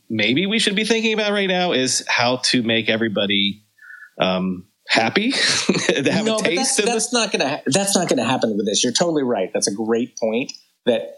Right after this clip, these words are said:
Speaker 2: Napster had no way to get people paid. YouTube did, right?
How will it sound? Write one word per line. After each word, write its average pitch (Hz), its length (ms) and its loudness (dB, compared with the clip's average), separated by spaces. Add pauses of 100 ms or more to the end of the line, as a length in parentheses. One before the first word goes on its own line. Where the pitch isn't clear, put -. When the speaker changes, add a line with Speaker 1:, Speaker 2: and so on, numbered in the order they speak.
(120)
Speaker 2:
Napster 147 580 0
had 117 160 -2
no 113 200 0
way 113 180 0
to 110 80 -6
get 110 200 -4
people 117 280 -4
paid. 110 420 0 (760)
YouTube 135 540 0
did, 92 320 0 (220)
right? 120 380 0